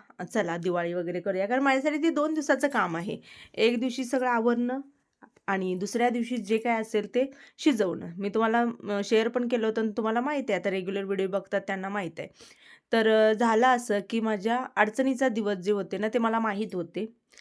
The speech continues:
पहिली एक महत्त्वाची गोष्ट मी तुम्हाला आवर्जून सांगेन की कधीही आपली जर तारीख असेल सणासुदीच्या ह्याच्यामध्ये, तर त्याला ना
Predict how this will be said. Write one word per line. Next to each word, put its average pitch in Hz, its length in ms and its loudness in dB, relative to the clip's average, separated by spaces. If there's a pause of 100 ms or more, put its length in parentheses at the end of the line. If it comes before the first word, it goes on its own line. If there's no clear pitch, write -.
(440)
पहिली 269 320 6
एक 294 120 2
महत्त्वाची 226 380 0
गोष्ट 220 240 2
मी 220 80 0
तुम्हाला 214 240 0
आवर्जून 220 460 0
सांगेन 180 540 -6
की 220 140 -2
कधीही 214 440 0
आपली 202 380 -4
जर 202 120 0
तारीख 190 460 -2
असेल 208 320 -2
सणासुदीच्या 180 720 -6
ह्याच्यामध्ये, 170 500 -8 (480)
तर 220 60 4
त्याला 226 380 2
ना 262 180 -2